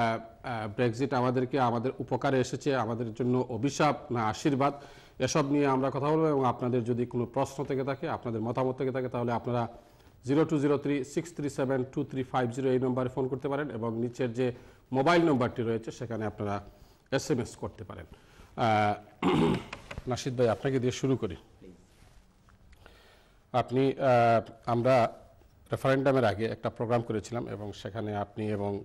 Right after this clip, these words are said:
Speaker 1: আহ, তাজ ভাই ছিলেন এবং আরও দুজন অতিথি ছিলেন, ব্যারিস্টার কালাম চৌধুরী এবং
Speaker 2: চৌধুরী হাফিজুর রহমান।
Speaker 1: চৌধুরী হাফিজুর রহমান। আপনারা তখন ছিলেন, আহ, স্বাধীনতার পক্ষে নাকি?
Speaker 2: স্বাধীনতার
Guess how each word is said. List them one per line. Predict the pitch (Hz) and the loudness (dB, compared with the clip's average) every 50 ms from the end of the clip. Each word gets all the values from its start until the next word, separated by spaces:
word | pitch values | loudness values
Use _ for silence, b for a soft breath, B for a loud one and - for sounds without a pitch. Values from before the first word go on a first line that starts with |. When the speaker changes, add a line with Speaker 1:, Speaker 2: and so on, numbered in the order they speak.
| - - | -8 -6
Speaker 1:
আহ, | 117 107 101 101 - | -6 -6 -6 -4 -2
তাজ | 113 104 98 101 | -2 -2 0 -2
ভাই | 107 104 92 | -4 -4 -4
ছিলেন | - - 95 107 101 101 | -6 -8 -8 -6 -6 -6
এবং | 95 101 98 | -6 -6 -6
আরও | 98 104 104 | -6 -6 -6
দুজন | 95 98 98 104 101 | -6 -6 -6 -6 -4
অতিথি | 98 95 - 98 - - 95 | -6 -6 -6 -10 -12 -12 -14
ছিলেন, | - 98 104 98 95 | -12 -10 -10 -10 -8
ব্যারিস্টার | 98 101 101 - - 104 98 | -8 -10 -10 -10 -8 -10 -8
কালাম | - 110 101 101 98 95 | -4 -2 -2 -2 -2 -4
চৌধুরী | - 104 101 95 104 98 101 98 | -6 -6 -6 -6 -6 -6 -4 -4
এবং | 92 95 98 95 | -4 -4 -4 -6
Speaker 2:
চৌধুরী | 92 95 - - - - - - - 120 - - - 113 98 - | -6 -10 -14 -20 -20 -20 -20 -20 -20 -20 -20 -20 -20 -20 -20 -20
হাফিজুর | 107 95 98 92 92 | -20 -20 -20 -20 -20
রহমান। | 90 92 92 - | -20 -20 -20 -10
Speaker 1:
চৌধুরী | - 110 101 98 98 101 | -6 -6 -6 -6 -6 -8
হাফিজুর | 95 - - 101 95 101 98 | -8 -10 -10 -14 -14 -12 -14
রহমান। | 101 - - - - - _ _ _ _ b b b b b b b b b b b b | -14 -14 -16 -18 -20 -20 _ _ _ _ b b b b b b b b b b b b
আপনারা | - 117 113 - 131 131 123 | -4 -4 -2 0 2 2 2
তখন | 123 127 117 - 123 | 2 0 -2 -2 -2
ছিলেন, | 120 - - 127 131 131 135 | -4 -4 -2 0 2 2 2
আহ, | 123 - - - 135 120 113 110 107 104 104 95 - - - - - | 0 -2 -4 -2 2 2 4 4 4 2 0 -2 -4 -6 -16 -16 -14
স্বাধীনতার | - - - 123 110 123 123 117 117 123 101 - | -12 -4 -2 0 0 2 0 2 2 0 -2 0
পক্ষে | - 104 - - 107 95 | -4 -8 -8 -6 -8 -6
নাকি? | 92 101 98 - 131 101 | -6 -6 -6 -6 -6 -6
Speaker 2:
স্বাধীনতার | 101 - 127 120 117 120 101 92 | -6 -8 -12 -12 -12 -16 -18 -18